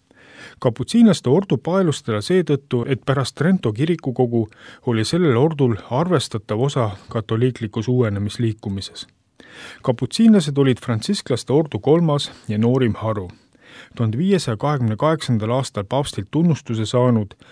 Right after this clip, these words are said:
ja tuhande kuuesaja kahekümne esimesel aastal täielikult iseseisvunud reformordu, kus püüti järgida Franciscuse reegleid nende algses ranguses, mis tähendas elu vaesuses ja sagedast palvetamist.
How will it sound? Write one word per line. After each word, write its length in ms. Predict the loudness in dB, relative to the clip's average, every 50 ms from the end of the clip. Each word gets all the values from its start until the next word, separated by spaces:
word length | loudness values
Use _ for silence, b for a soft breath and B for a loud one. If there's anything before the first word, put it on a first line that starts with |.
| B B B B B
ja 60 | -8 -6
tuhande 280 | -4 -4 -2 -4 -4
kuuesaja 480 | -4 -4 -2 0 0 0 0 -2 -4 -4
kahekümne 400 | -2 -2 -2 -2 -2 0 -2 -2
esimesel 400 | 0 0 0 0 0 0 0 0
aastal 420 | 0 0 -2 -4 -6 -8 -8 -6
täielikult 640 | -4 -4 -2 0 0 0 -2 -2 -4 -8 -8 -6 -6
iseseisvunud 840 | -4 -2 -2 -2 -2 -2 -2 -2 -2 -2 -2 -2 -2 -2 -4 -4 -6
reformordu, 840 | -8 -8 -2 0 2 2 2 2 2 2 2 0 -2 -4 -4 -6 -6 -8 _ B B B B B B B B B
kus 160 | -6 -6 -4
püüti 380 | 0 2 2 2 2 0 2 2
järgida 560 | 4 4 2 2 0 0 0 0 0 0 -2 -4 -8 -12 -10
Franciscuse 640 | -6 -6 -6 -4 -2 -4 -4 -4 -4 -4 -4 -4 -2
reegleid 580 | -2 0 0 2 2 0 0 -2 -2 -4 -6 -10 B B B B B B B B B -2
nende 180 | 0 0 2 2
algses 480 | 2 2 2 0 -4 -8 -8 -4 0
ranguses, 760 | 2 2 4 4 4 4 2 0 0 -2 -4 -4 -4 -6 B B B B B B B B
mis 140 | -8 -6 -4
tähendas 520 | -2 0 0 2 2 2 0 -2 -4 -8 B B B B B B -4
elu 240 | 0 0 2 0 0 0 0
vaesuses 680 | 2 2 2 2 2 0 -2 -2 -2 -2 -4 -6 -10 B B B B B B B B -12
ja 60 | -6
sagedast 600 | -4 -2 -2 0 -2 -2 -2 -4 -8 -8 -12 -10 _
palvetamist. 800 | -4 -2 -2 -4 -6 -10 _ -12 -12 -12 -12 -12 -14 -14 -16